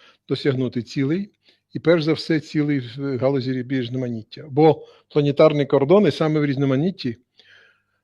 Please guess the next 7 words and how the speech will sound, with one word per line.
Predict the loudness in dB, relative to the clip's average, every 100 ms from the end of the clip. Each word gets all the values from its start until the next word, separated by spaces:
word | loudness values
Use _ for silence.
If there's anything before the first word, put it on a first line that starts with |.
| _ _ _
перетнуті | 4 4 4 0 0 0
вже | 2 2
дуже | 2 -2
сильно. | -4 -8 -16 -18 -20 -20 _ _ _
Що | -2 0
це | 4
означає? | 4 4 2 0 0